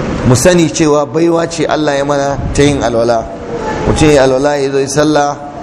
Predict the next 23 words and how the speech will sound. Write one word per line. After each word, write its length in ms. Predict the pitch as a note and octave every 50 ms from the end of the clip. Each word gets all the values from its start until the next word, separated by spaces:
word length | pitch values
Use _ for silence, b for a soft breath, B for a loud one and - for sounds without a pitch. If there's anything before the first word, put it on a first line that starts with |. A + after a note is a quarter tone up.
| - - - - - - - - - - - - -
ko 100 | C3+ D3
ya 140 | D3 C#3 -
alwala 340 | B2+ B2+ B2+ B2 C3+ C#3+ C#3+
yana 200 | D3 D3 C#3+ B2+
zaune 260 | A2+ A#2+ A#2 C3 D3 C#3+
da 60 | C3
ita, 300 | A2 - - D3+ D3+ D3 - - - - - - - - - - - -
shaidanu 640 | - - - D#3 D3+ D3+ D3+ D#3+ E3 E3+ F#3 G3 G3+
ma 140 | G3+ G3 F#3+
ba 120 | F#3+ F#3+
sa 140 | F3 F3+ D#3+
kusantarsa. 560 | C#3 - - D3 C3 C3 - A#2 A2+ - - - - - - - - - - - - - - - - - - - - - - - - - -
Aljani, 580 | - F3 F3+ F3 D#3 D#3+ G#3+ G#3+ G#3+ G#3+ G3 F#3+ G#3 - - - - - - - - - - - - - - - - - - -
za 160 | - F3+ F3+ E3
ga 100 | D3+ D#3+
wanda 240 | E3+ F3+ F3+ E3+ E3
yake 220 | D#3 D#3 D#3+ D3+
da 80 | C#3+ C#3+
matsala 360 | D3 D#3 D3+ E3+ E3 D#3 C#3+ -
ta 140 | - D3
aljan, 280 | D#3 D3 B2 B2 C#3 C#3
shafan 400 | A#2 D3 C3+ B2 C#3+ D3+ B2+ C3 C3
aljan, 160 | B2+ B2+ B2+